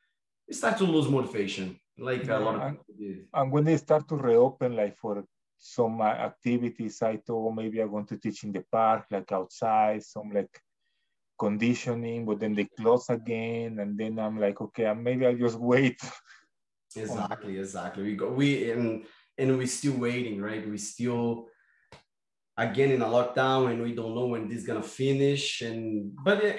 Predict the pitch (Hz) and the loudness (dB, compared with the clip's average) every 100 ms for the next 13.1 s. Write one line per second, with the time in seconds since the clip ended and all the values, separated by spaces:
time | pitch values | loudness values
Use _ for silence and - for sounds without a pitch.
0 | 190 196 143 123 131 143 143 127 127 135 | 4 4 4 2 0 0 0 2 0 0
1 | 135 139 151 120 117 120 117 117 110 113 | 2 0 -2 -6 -8 -4 -2 -4 -6 -8
2 | 107 101 101 92 - _ _ _ _ _ | -6 -6 -6 -8 -12 _ _ _ _ _
3 | _ _ _ - 170 127 175 180 139 156 | _ _ _ 0 2 4 4 4 6 6
4 | 175 175 143 139 131 139 123 120 135 139 | 6 4 4 4 4 2 -2 0 0 0
5 | - 127 - 117 123 113 117 123 123 110 | -6 -12 -12 -10 -6 -4 -4 -4 -4 -4
6 | 92 120 127 120 113 107 113 123 123 117 | -2 -2 -2 -4 -8 -6 -4 -2 -2 0
7 | 135 131 - 139 127 - 139 160 - - | -2 -2 -2 -2 -2 -2 0 0 -2 -8
8 | 139 135 139 180 - 208 233 156 143 139 | -4 -2 -2 -2 0 2 2 4 4 4
9 | 131 127 135 165 131 131 143 147 131 120 | 2 0 0 2 0 0 0 0 -2 -2
10 | 127 127 123 123 131 117 104 107 113 113 | -4 -6 -4 -2 -2 -2 -4 -6 -4 -4
11 | 110 120 - 139 131 127 127 _ - 110 | -4 -6 -6 -4 -2 -2 -4 _ -10 -2
12 | 123 139 131 117 120 120 127 117 113 110 | 2 4 4 2 0 2 0 -2 -4 -10